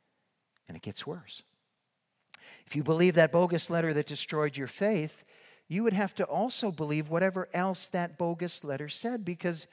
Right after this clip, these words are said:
whatever it, it was that you believed before is now gone, and all you have left is what's in this fake letter that you think is from Paul. In other words, your life has taken a serious turn for the worse because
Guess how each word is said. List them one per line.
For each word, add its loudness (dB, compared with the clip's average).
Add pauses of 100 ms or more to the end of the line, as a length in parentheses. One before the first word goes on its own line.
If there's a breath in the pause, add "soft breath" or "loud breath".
(360 soft breath)
whatever 6
it, 0 (240 loud breath)
it 2
was 4
that -2
you -2
believed 0
before -2
is -4
now 0
gone, -2
and -4 (100)
all -6
you -8
have -6
left -10 (280 loud breath)
is -4
what's -6
in -2
this -2
fake -2 (220 soft breath)
letter 2 (220 loud breath)
that 2
you 2
think -2
is -4
from -6
Paul. -8 (2500)
In -12
other -4
words, 0
your -2
life -2
has -10
taken -4
a -8
serious -6
turn -8
for -12
the -6
worse -8
because -4